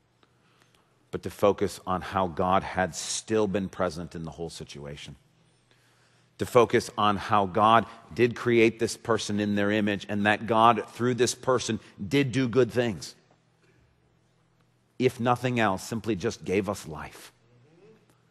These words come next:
And there is a grace in grieving to choose not to focus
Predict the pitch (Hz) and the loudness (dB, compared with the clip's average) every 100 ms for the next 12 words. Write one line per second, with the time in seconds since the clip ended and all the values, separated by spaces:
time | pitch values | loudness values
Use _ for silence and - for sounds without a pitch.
0 | _ _ _ _ - 92 113 113 110 90 | _ _ _ _ -6 4 4 4 0 0
1 | 110 113 - 98 95 98 101 85 90 - | 2 2 2 -6 -6 -2 -2 -2 -8 -10
2 | 87 - - 120 120 120 117 113 98 - | -10 -8 -4 -2 0 2 2 2 -2 -8
3 | - 98 104 - - 110 95 95 80 - | -6 0 0 -2 -2 0 0 -2 -6 -8
4 | - | -10